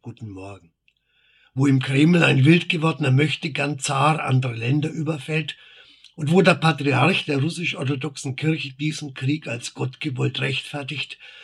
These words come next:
und alle auffordert, dem Auftrag Gottes zu folgen und die westliche Dekadenz auszurotten.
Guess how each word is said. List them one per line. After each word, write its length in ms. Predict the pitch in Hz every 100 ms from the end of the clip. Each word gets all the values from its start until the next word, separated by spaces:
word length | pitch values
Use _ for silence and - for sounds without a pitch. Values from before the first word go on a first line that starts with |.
| - -
und 260 | 127 -
alle 320 | - 196 190 -
auffordert, 600 | 156 - 160 147 165 -
dem 180 | 131 127
Auftrag 580 | 143 160 - 143 131
Gottes 380 | - 135 160 139
zu 140 | - 139
folgen 520 | - 143 143 143 131 - - - _
und 420 | - 165 - -
die 160 | 143 113
westliche 540 | 135 135 - 147 139
Dekadenz 680 | 135 131 123 123 - 120 131 147
auszurotten. 840 | 135 - - - 117 - _